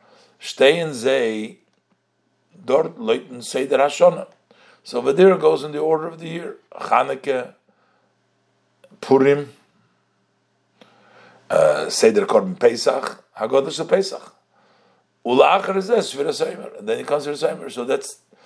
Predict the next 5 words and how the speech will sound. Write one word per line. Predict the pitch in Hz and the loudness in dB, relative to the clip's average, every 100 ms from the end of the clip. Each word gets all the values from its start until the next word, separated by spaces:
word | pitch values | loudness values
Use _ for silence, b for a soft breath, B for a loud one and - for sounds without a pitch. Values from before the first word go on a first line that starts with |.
| B B - | B B 0
makes | 139 151 - | 0 2 0
sense, | 170 160 147 - | 2 2 -2 -12
the | - 120 | -12 -8
chronological | 123 120 120 131 151 147 113 127 | -6 -4 0 0 0 -4 -12 -12
order | 151 143 147 113 120 | -4 -2 -2 -8 -12